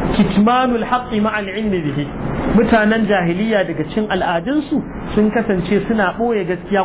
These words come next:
kuma alhali sun san gaskiya. Sun kasance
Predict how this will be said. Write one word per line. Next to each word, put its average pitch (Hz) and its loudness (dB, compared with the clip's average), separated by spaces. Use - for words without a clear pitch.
kuma 208 -2
alhali 165 0
sun 165 -2
san 160 0
gaskiya. 160 0
Sun 220 2
kasance 220 2